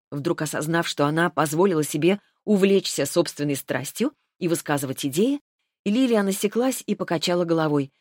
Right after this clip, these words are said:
«Простите, я слишком далеко зашла, да? Это уже слишком. Думаю,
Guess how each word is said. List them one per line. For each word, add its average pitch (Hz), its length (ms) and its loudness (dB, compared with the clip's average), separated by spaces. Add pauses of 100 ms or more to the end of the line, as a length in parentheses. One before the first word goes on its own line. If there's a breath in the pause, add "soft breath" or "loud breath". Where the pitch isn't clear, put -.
(560)
«Простите, 180 600 -4 (240)
я 240 140 -2
слишком 208 400 -4
далеко 185 320 0
зашла, 170 440 -2
да? 202 260 -2 (360)
Это 262 180 0
уже 185 200 2
слишком. 156 560 -4 (280)
Думаю, 214 520 2